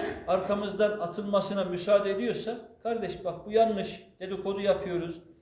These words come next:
bu Allah korusun suizana girer." demeyeni kabul etmiyor. "O bizden değil." diyor. "O bizden olamaz."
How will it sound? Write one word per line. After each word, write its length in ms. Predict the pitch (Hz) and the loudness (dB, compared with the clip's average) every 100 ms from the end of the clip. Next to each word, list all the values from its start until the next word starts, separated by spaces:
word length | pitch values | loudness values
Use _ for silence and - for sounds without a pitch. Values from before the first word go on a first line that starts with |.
| _ _ - | _ _ -4
bu 140 | 208 | 2
Allah 380 | 185 202 220 214 | 4 6 6 4
korusun 400 | 196 185 180 175 | 0 0 -2 -4
suizana 540 | 151 - 196 196 208 208 | -6 0 0 2 2 0
girer." 640 | 185 175 139 117 - - - | 2 2 2 0 -8 -16 -2
demeyeni 800 | - 240 233 196 196 262 277 - - | 8 8 8 4 4 2 -2 -8 -2
kabul 260 | 190 185 160 | 0 0 0
etmiyor. 340 | 147 - 214 | -2 -2 -2
"O 40 | 214 | -2
bizden 340 | - 220 196 | 2 2 2
değil." 300 | 165 - 113 | 0 -2 -2
diyor. 140 | 98 - - | -10 -16 -16
"O 140 | 185 | -10
bizden 260 | 190 180 202 | -8 -4 -2
olamaz." 520 | 180 131 101 92 - | 0 0 -2 -8 -14